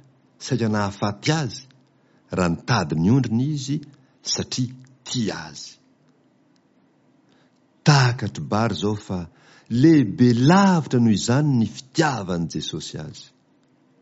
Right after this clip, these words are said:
Feno hafaliana ny fony, nandray an'i Jesosy ho mpamonjiny. Ary ianao, ianao koa ve mba efa hitan'i Jesosy?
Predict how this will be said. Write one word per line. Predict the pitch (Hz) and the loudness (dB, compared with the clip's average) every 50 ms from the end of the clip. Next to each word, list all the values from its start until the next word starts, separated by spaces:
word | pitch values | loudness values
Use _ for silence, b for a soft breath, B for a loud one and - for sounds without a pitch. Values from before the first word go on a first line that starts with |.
| _ _ _ _ _ _ _ _ _ _ b b b b b b _ | _ _ _ _ _ _ _ _ _ _ b b b b b b _
Feno | - - - - - 220 214 202 185 180 170 | -20 -16 0 4 6 6 6 6 4 2 2
hafaliana | - - 160 151 135 135 190 220 202 196 185 | 0 0 0 2 4 6 6 6 6 6 4
ny | 170 151 | 2 0
fony, | - - - 190 190 160 127 - - - _ _ b b b b b b b b b _ | -4 -2 0 0 2 0 0 -4 -10 -18 _ _ b b b b b b b b b _
nandray | - 90 95 95 92 82 92 95 92 87 | 0 2 2 4 4 4 4 4 4 4
an'i | 85 80 73 | 2 0 -2
Jesosy | - 82 76 - - - 127 131 123 - - 131 131 131 | -2 -4 -4 -4 -2 -2 -2 -2 -2 -4 -4 -6 -6 -6
ho | - 87 | -6 -10
mpamonjiny. | - - 76 71 67 65 65 69 73 76 71 65 - 67 64 60 - - _ _ _ _ _ _ _ _ _ _ _ _ _ _ _ _ _ _ _ _ _ _ _ _ _ _ _ _ _ _ _ _ _ _ _ _ _ _ _ _ _ _ _ _ _ _ _ _ _ _ _ _ _ _ _ _ _ _ b b b b b b b b b _ - | -10 -8 -8 -6 -6 -6 -6 -6 -4 -6 -6 -8 -10 -12 -14 -14 -16 -20 _ _ _ _ _ _ _ _ _ _ _ _ _ _ _ _ _ _ _ _ _ _ _ _ _ _ _ _ _ _ _ _ _ _ _ _ _ _ _ _ _ _ _ _ _ _ _ _ _ _ _ _ _ _ _ _ _ _ b b b b b b b b b _ -6
Ary | - 98 104 101 107 | -2 0 2 4 4
ianao, | 107 104 - 170 170 170 - - - - - _ _ _ _ _ _ _ _ _ _ _ _ b b b b b b b b - | 6 6 6 4 4 2 -4 -10 -18 -20 -20 _ _ _ _ _ _ _ _ _ _ _ _ b b b b b b b b 0
ianao | - 113 113 127 139 - | 2 4 6 6 4 4
koa | 185 190 196 | 4 2 4
ve | 165 175 190 190 | 6 6 6 6
mba | 175 147 127 123 123 120 117 - - - - _ _ _ _ _ - | 6 4 2 2 2 0 -2 -6 -12 -20 -20 _ _ _ _ _ 4
efa | 127 120 - 139 | 4 4 6 4
hitan'i | 123 117 113 - 113 98 95 82 | 4 4 4 4 4 4 4 2
Jesosy? | 95 98 98 - - 208 202 196 - - - | 2 0 0 0 -2 -2 -4 -4 -6 -10 -16